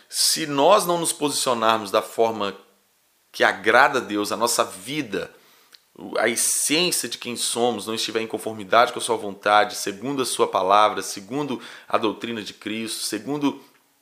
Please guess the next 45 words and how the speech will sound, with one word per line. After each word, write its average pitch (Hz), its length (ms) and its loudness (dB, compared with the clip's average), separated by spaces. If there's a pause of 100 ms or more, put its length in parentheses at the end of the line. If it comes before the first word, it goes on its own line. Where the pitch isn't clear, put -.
(300)
a, 107 220 6
a - 20 8
lei 113 260 4
do 120 120 -2
Espírito 117 500 -4
de 101 100 -10
vida, 98 600 -2 (380)
se - 180 -6
nós 143 260 4
não 151 80 -2
estivermos 135 380 2
em 135 60 0
comunhão 120 500 0
com 113 200 0
Ele, 113 260 0
se - 140 -6
nosso 123 260 0
coração 139 400 2
não 147 80 -2
estiver 127 360 0
em 131 100 -6
chamas, 123 760 0 (400)
com, 117 600 -4
com 123 160 -6
paixão 123 760 2
de 117 120 -4
comunhão 117 480 -2
com 120 200 -6
Deus, 117 580 -2 (440)
a, 127 360 6
a, 123 60 4
o 131 100 0
nosso, 139 460 0 (460)
a 110 80 -2
nossa 143 220 2
adoração 143 400 2
pode 139 220 0
se - 60 -12
tornar 139 240 -2
em 143 80 -10
vão. 123 400 -4
"Em 123 120 -10
vão 127 580 0
me 98 100 -4
adoram." 82 440 -6